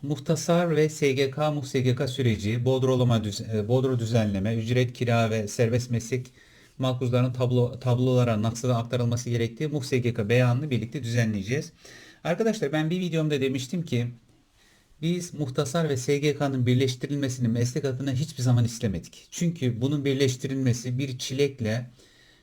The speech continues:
e, kirazın, e, aşılanması gibi oluyor ve bundan sağlıklı bir sonuç alamıyoruz. Hala da alamıyoruz. Aradan geçti nereden baksanız yedi sekiz sene. E, bu biz esasında damga vergisiyle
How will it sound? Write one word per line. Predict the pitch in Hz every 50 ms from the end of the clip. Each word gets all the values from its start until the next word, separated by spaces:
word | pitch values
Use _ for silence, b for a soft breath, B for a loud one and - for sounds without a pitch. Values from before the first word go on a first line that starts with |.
| b b
e, | 117 120 120 117 117
kirazın, | - - - 143 135 127 117 131 147 156 156 - 120
e, | 120 120 117 117 117 113 - -
aşılanması | 120 120 - 127 127 123 123 123 120 113 - -
gibi | 117 113 98 101
oluyor | 98 92 98 117 143 151 123
ve | 120 123 135 139 - B B B B B B B 127
bundan | 131 135 131 135 135 139
sağlıklı | 127 - - 127 127 127 127 127 123 - 139 127
bir | 120 117
sonuç | - - 117 117 123 123 -
alamıyoruz. | - 104 107 120 120 113 98 90 98 120 120 -
Hala | - 151 175 170 147 113 101 95
da | 92
alamıyoruz. | 87 85 82 87 98 123 143 131 - -
Aradan | 104 113 113 110 110 107 107
geçti | 107 104 - - 104
nereden | 107 110 104 101 101 98 95
baksanız | 95 - - 98 95 92 95
yedi | 95 98
sekiz | 98 - 104 98 - -
sene. | - - - 95 113 123 120 B B B B B B B B B B B 120
E, | 120 120 117 113 113 110 107 107 110 113 107 110 - 135
bu | 143 147 156 156 147 147
biz | 147 131 135
esasında | 131 123 123 147 135 131 123 - 135 127 123
damga | 135 135 131 135 139 135
vergisiyle | 135 131 131 131 123 123 123 - - 139 131 127 123 110 107 107 110